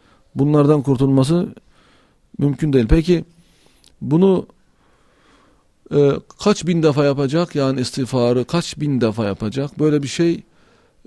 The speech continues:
e, böyle bir kural yok. Kaç bin defa olacak? Yani kişinin durumuna göre bazı kişiler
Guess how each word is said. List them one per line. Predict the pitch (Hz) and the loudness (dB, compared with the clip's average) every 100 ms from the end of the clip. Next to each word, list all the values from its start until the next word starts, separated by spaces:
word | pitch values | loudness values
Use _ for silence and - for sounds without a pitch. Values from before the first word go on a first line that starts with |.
| 233 | -8
e, | - 67 147 | -6 -2 -2
böyle | 160 151 | 0 2
bir | 160 143 - | 2 0 -4
kural | - 156 175 | -4 0 0
yok. | 180 131 - - - _ _ _ _ _ _ _ _ - | 2 -2 -4 -20 -20 _ _ _ _ _ _ _ _ -6
Kaç | 143 135 | -4 0
bin | 127 | 2
defa | 120 113 | 2 2
olacak? | 117 117 113 113 104 _ _ - _ - | 2 2 0 -2 -6 _ _ -20 _ -4
Yani | 139 139 135 | 0 2 0
kişinin | - 131 180 175 | -2 -2 -2 0
durumuna | 185 190 190 | 0 2 2
göre | 165 135 | 2 2
bazı | 139 156 147 | 2 2 0
kişiler | 135 117 131 151 | -2 -2 0 -2